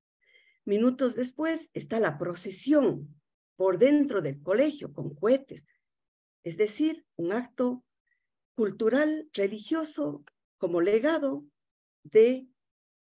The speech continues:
Europa. Bien, me ha parecido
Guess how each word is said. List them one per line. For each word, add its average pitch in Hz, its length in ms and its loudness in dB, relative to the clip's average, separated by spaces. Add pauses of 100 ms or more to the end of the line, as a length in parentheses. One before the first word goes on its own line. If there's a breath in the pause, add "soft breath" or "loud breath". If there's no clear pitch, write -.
(140)
Europa. - 600 -6 (840)
Bien, 247 500 2 (400 loud breath)
me 320 300 4
ha 285 140 -2
parecido 320 760 0